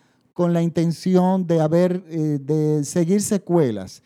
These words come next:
Y si bien la película no se queda con un final realmente,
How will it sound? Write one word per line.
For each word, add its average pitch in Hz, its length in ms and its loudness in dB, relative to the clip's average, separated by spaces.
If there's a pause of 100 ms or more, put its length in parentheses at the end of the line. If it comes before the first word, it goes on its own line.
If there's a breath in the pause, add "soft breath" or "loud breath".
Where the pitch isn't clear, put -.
(260 soft breath)
Y 180 120 -2
si 196 180 2
bien 208 180 4
la 269 120 4
película 202 500 2
no 170 280 2
se - 360 -6
queda 185 380 0
con 165 180 -2
un 170 100 -4
final 170 340 -2
realmente, 160 880 0